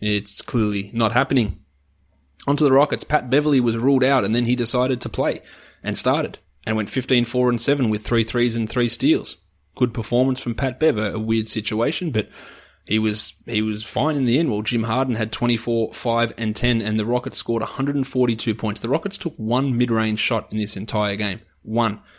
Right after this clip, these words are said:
They took three on Thursday's game. It, it's, it's amazing. They also attempted fifty-eight three-pointers.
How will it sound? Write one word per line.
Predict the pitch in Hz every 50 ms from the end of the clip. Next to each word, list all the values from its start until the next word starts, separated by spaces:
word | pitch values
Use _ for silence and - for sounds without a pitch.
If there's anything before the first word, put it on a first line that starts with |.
| - - -
They | - 135
took | - 175 - -
three | - - - 120 135 135 110 101 -
on | - 104
Thursday's | 104 - 110 104 101 104 101 98 98 95 107
game. | 98 90 76 65 - - - - - - - _ _ _ _ _ _ _ _ - - - - - - 76 - 101 - -
It, | - 113 127 131 -
it's, | 127 - - - -
it's | 117 110 104 - 101
amazing. | 101 98 95 101 107 110 113 - - - - - -
They | 113 113 107 110 -
also | - 139 151 - - - 156
attempted | 135 95 117 - - - 147 156 165 - 127 104 113 - _ _ _ _ _ _ _ _
fifty-eight | - - - 151 151 - 165 156 147 139 135 -
three-pointers. | - - 143 147 143 - 139 120 107 - - - - -